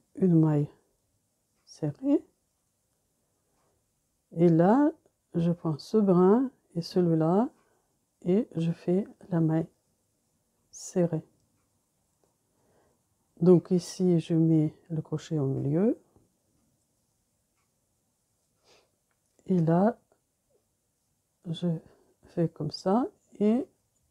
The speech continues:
on va se former ces petits losanges. Et je continue comme ça jusqu'au bout. Ah, pardon.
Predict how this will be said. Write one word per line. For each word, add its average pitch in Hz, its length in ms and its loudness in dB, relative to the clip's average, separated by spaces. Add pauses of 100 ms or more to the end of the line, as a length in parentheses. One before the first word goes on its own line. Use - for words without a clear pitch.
(240)
on 165 220 0
va 170 260 4
se - 140 -12
former 175 500 0 (840)
ces - 180 -20
petits 175 380 -4
losanges. 170 680 2 (3250)
Et 262 160 4
je 247 100 -4
continue 208 420 4
comme 190 180 0
ça 190 220 0
jusqu'au 185 380 -6
bout. 185 340 2 (1080)
Ah, 156 160 -6 (1600)
pardon. 143 240 -6